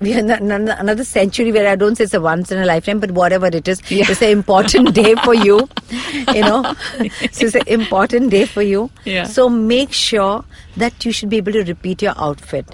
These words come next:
Speaker 2: Yeah.
Speaker 1: And make it so versatile that, you know, when you take out the, one of the, one of the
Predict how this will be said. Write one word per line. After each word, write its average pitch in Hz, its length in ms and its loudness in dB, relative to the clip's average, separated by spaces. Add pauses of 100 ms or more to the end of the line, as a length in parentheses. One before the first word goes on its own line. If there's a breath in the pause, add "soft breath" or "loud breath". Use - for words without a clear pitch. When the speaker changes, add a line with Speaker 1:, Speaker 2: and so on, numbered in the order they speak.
Speaker 2:
Yeah. 170 240 -6
Speaker 1:
And 226 220 0
make 226 180 -2
it 269 80 -4
so 254 240 2
versatile 208 640 -2
that, 214 180 -8
you 202 60 -6
know, 214 200 -4 (220 loud breath)
when 190 140 -2
you 214 100 0
take 208 240 -4
out 220 160 -4
the, 214 400 -4
one 196 260 -2
of 202 100 -4
the, 202 80 -4 (120)
one 185 300 -2
of 214 100 -4
the 208 120 -2